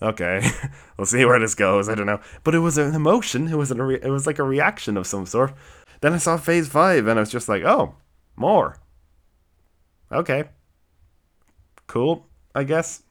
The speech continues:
Nothing. No <laughs> emotions, no opinions. It was just there, and it's just going, "Well, this train's gonna keep going even if I hop off." And that's very depressing.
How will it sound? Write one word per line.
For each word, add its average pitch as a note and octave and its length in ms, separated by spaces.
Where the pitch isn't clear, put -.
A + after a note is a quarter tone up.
Nothing. F#2 340
No A#2 240
<laughs> B2 40
emotions, B2 640
no A2+ 400
opinions. B2+ 840
It A2 60
was A#2+ 180
just A2 240
there, A#2 460
and A2+ 140
it's A2 160
just A#2 160
going, A#2 220
"Well, A2+ 300
this C#3 180
train's C#3 380
gonna C#3 180
keep D3 180
going D3 320
even C3+ 220
if C3+ 100
I D3 60
hop C#3 240
off." F#2 260
And G#2 440
that's A2 180
very A2+ 220
depressing. G2+ 520